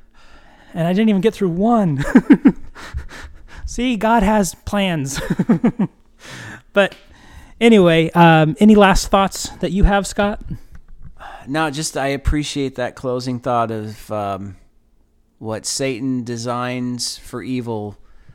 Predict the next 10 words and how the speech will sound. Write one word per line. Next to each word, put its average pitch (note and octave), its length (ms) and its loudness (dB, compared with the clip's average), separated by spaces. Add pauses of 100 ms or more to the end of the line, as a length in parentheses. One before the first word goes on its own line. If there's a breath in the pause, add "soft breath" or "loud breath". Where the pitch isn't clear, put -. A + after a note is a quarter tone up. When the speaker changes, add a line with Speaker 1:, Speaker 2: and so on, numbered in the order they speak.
(380 soft breath)
Speaker 2:
God A#2 340 -4
turns B2 340 -6
around A#2+ 280 -4
to A#2+ 100 -10
good A#2 320 -4
for - 100 -10
those A#2 280 -6
who A2+ 100 -6
love A2+ 240 -4
him. G#2 320 -8